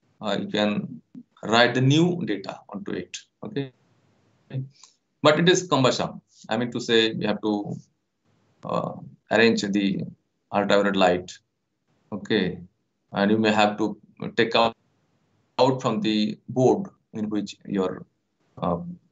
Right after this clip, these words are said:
E prom is, uh, installed or connected. So that problem is there. So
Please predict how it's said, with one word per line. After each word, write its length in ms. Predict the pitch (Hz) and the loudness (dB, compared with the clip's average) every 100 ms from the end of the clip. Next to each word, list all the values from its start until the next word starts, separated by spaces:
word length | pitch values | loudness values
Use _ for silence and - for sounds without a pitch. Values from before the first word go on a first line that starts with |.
| - | -4
E 80 | 107 | 0
prom 240 | 104 101 | 4 6
is, 160 | 98 95 | 4 4
uh, 180 | 95 - | 2 2
installed 460 | 107 - 90 87 - - | 0 2 4 4 0 -8
or 180 | - - | -6 -6
connected. 500 | - 98 98 - - _ _ _ - | -2 0 0 -4 -6 _ _ _ -4
So 120 | 104 | 2
that 180 | 104 - | 2 4
problem 300 | 113 117 107 | 4 4 2
is 120 | 85 | 0
there. 240 | 80 - - _ _ _ _ _ - | -4 -8 -12 _ _ _ _ _ -12
So 540 | - 107 104 - - | 0 2 2 -2 -12